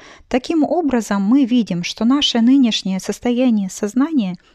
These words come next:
действительно имеет множество манёвров,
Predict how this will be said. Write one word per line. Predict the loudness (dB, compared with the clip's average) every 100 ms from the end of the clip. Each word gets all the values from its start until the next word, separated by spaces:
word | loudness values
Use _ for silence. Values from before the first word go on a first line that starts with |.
| _
действительно | -4 -2 -2 -2 0 2 4
имеет | 2 2
множество | 0 0 0 -2 -8 -2
манёвров, | 0 2 2 0 -4 -10 -12